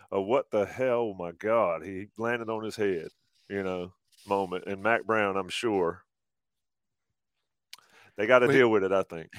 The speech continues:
Speaker 2: he addre-, he addressed it after the game. He said a certain amount of that you're just gonna have to live with,
Speaker 1: Mm.
Speaker 2: 'cause he, May is just not gonna, uh, run out of bounds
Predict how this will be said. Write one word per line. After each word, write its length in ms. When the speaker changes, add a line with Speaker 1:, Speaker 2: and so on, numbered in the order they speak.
Speaker 2:
he 200
addre-, 380
he 120
addressed 440
it 100
after 240
the 100
game. 280
He 120
said 220
a 60
certain 260
amount 260
of 60
that 180
you're 160
just 160
gonna 200
have 140
to 80
live 300
with, 360
Speaker 1:
Mm. 120
Speaker 2:
'cause 520
he, 240
May 380
is 180
just 300
not 280
gonna, 340
uh, 380
run 280
out 180
of 100
bounds 600